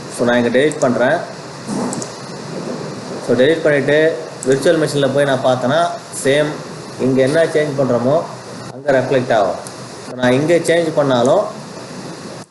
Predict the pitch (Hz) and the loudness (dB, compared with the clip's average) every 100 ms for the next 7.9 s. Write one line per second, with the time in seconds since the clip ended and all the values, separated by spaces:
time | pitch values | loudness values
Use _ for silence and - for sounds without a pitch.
0 | _ _ _ _ _ _ _ _ - 151 | _ _ _ _ _ _ _ _ -10 2
1 | 175 165 147 131 135 120 120 156 180 - | 6 6 4 4 2 2 4 4 2 -2
2 | - - - - - 123 127 123 120 113 | -12 -14 -14 -12 -2 0 4 4 4 4
3 | 107 139 143 139 135 123 110 107 - - | 2 0 2 2 2 2 0 -2 -6 -16
4 | - - - - - - - - 117 117 | -16 -12 -12 -10 -12 -12 -14 -6 2 4
5 | 127 139 135 139 131 127 120 127 143 127 | 4 2 2 2 0 0 2 2 2 4
6 | 120 117 135 147 - 120 120 135 127 127 | 4 4 2 0 -4 -2 2 4 2 2
7 | 143 135 127 139 135 123 123 - 110 | -2 0 0 2 2 2 0 0 -2